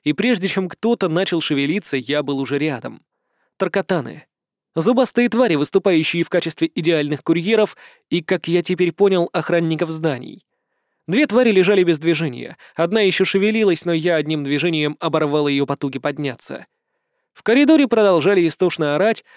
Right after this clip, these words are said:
но соваться туда я не стал. Все пространство заволокло тьмой от моего выстрела. Пиктограмма шипа вновь замигала, и я вытянул руку, примерно прикидывая по звуку, где мог находиться орущий. Темная сосулька полетела вперед,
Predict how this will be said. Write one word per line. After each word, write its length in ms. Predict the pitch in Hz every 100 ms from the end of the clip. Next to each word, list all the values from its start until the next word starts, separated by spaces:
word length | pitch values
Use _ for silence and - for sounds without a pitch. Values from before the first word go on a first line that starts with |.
| _
но 120 | 170
соваться 440 | 180 208 202 - 170
туда 220 | 170 156
я 160 | 139 135
не 100 | 127
стал. 340 | - - - _ _ _ _ _ _
Все 200 | - 269
пространство 580 | 233 208 233 214 - 170
заволокло 500 | 160 156 156 165 165
тьмой 460 | - 165 160 127 -
от 140 | 143
моего 320 | 147 139 135
выстрела. 520 | 131 131 - - - - _ _ _ _ _
Пиктограмма 580 | 160 - 147 156 147 147
шипа 420 | - 147 - 175
вновь 260 | 135 147 127
замигала, 600 | 143 156 170 139 - - - _
и 80 | 156
я 240 | 147 185
вытянул 420 | 160 160 160 151 151
руку, 200 | 190 139
примерно 380 | 147 160 165
прикидывая 580 | 151 151 185 160 143 143
по 120 | 147
звуку, 420 | 127 165 208 202 - -
где 300 | 160 147 226
мог 220 | 202 180
находиться 580 | 175 180 156 156 - 143
орущий. 560 | 131 123 - - 110 _ _ _ _ _ _ -
Темная 340 | 294 269 233
сосулька 440 | 214 196 262 214
полетела 380 | 190 185 202 185
вперед, 420 | - 160 214 247